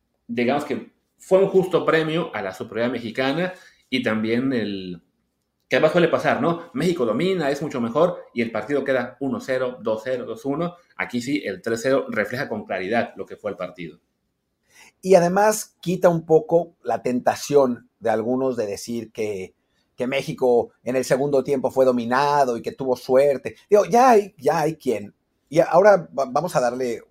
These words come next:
Speaker 2: un poco más a, a, a lo que sigue, ¿no? Pero, en fin, ya hay quien minimiza el triunfo porque fue contra Jamaica, ¿no?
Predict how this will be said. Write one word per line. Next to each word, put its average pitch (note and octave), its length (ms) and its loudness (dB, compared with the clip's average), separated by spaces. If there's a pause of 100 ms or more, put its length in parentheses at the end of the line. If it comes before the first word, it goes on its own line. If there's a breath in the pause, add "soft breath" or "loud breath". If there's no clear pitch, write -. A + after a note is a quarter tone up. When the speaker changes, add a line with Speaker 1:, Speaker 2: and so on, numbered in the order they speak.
(180)
Speaker 2:
un B2 160 -10
poco C3+ 200 0
más A#2+ 280 -2
a, A#2 120 0
a, G2 380 -6
a F#2+ 220 -8
lo G2 80 -8
que F#2+ 100 -12
sigue, F#2 220 -10
¿no? A2 80 -2
Pero, B2 240 0 (260 loud breath)
en C#3+ 120 -8
fin, C#3 240 -4 (340)
ya F3+ 180 4
hay A3 160 6
quien F#3+ 460 6
minimiza D3+ 560 0
el F3 100 -2
triunfo E3 320 -2
porque C#3 340 -4
fue D#3 280 6
contra C#3+ 280 -2
Jamaica, A2+ 600 -8
¿no? B2+ 240 -10